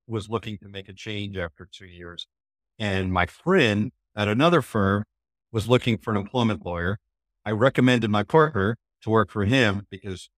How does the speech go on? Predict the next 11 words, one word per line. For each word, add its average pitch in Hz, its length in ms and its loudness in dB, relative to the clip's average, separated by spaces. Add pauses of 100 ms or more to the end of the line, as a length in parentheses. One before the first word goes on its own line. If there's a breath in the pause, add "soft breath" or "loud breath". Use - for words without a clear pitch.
(180)
he 120 160 0
was 110 200 0
only 123 320 2
doing 104 380 0
defense 123 500 -8
work 82 240 -8
at 165 160 -16
this - 220 -12
firm. 76 300 -16 (540)
So - 140 -6
my 95 340 -2